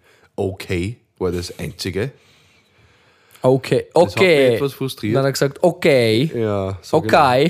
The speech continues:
Speaker 1: genau. Okay. Ja, das hat mich etwas frustriert, aber wurscht, das war trotzdem ein cool, cooles
Speaker 2: Die Delfine.
Speaker 1: Ding. Und wir haben eben diese nice Delfine gesehen. Die haben richtig Show gemacht, die wussten, dass wir kommen. Das
Speaker 2: Ja,
Speaker 1: heißt,
Speaker 2: ich glaub
Speaker 1: das ist
Speaker 2: auch. Ich glaub,
Speaker 1: also
Speaker 2: die
Speaker 1: nicht wir
Speaker 2: checken
Speaker 1: so
Speaker 2: das schon.
Speaker 1: grundsätzlich, da, da sind ur viele Boote stehen geblieben
Speaker 2: Die
Speaker 1: auf Touren.
Speaker 2: Delfine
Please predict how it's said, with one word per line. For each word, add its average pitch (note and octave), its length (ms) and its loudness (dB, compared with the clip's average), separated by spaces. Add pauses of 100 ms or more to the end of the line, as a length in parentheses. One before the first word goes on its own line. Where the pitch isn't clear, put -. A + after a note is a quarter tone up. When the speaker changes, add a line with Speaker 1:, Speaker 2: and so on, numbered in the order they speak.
Speaker 1:
genau. G3 140 -2
Okay. B2 400 -2 (400)
Ja, A#2 80 -6
das A2 100 -4
hat B2+ 120 -4
mich B2 100 -4
etwas A#2 200 -8
frustriert, C#3 340 -6
aber C3+ 100 0
wurscht, - 240 -2
das C#3+ 100 -10
war C3 120 0
trotzdem C3 260 -4
ein A#2 160 -4
cool, B2+ 400 -2
cooles A#2+ 260 -2
Speaker 2:
Die C3 60 2
Delfine. D3 480 2
Speaker 1:
Ding. D#3 80 0
Und D#3 60 -6
wir A#2 120 -2
haben A2+ 160 -2
eben G#2 140 -4
diese G2 300 -8
nice F#2 300 -8
Delfine F#2+ 320 -8
gesehen. F#2+ 160 -6
Die G#2 40 0
haben G#2 60 -6
richtig G#2 260 -8
Show F#2+ 160 -6
gemacht, F2+ 240 -6
die G#2 100 -8
wussten, G#2 240 -10
dass E2+ 120 -8
wir F2 80 -12
kommen. E2+ 180 -10
Das B2 100 0
Speaker 2:
Ja, C3+ 180 4
Speaker 1:
heißt, C#3+ 140 0
Speaker 2:
ich E2+ 40 -12
glaub C3+ 140 0
Speaker 1:
das - 60 0
ist G2+ 60 0
Speaker 2:
auch. A#2 80 -2
Ich - 60 -12
glaub, - 80 -6
Speaker 1:
also B2+ 120 -2
Speaker 2:
die C#3+ 60 2
Speaker 1:
nicht C#3+ 120 -2
wir C3 60 0
Speaker 2:
checken D3 140 0
Speaker 1:
so C3 80 -2
Speaker 2:
das C3 100 -4
schon. A#2+ 100 0
Speaker 1:
grundsätzlich, G#2 400 -4
da, - 40 -20 (100)
da F#2+ 40 -2
sind G#2+ 220 -6
ur B2 100 -4
viele G2+ 180 -6
Boote F2+ 240 -8
stehen F#2 200 -6
geblieben F2+ 280 -4
Speaker 2:
Die D3+ 60 4
Speaker 1:
auf D#3 180 2
Touren. E3+ 180 2
Speaker 2:
Delfine F#3+ 360 2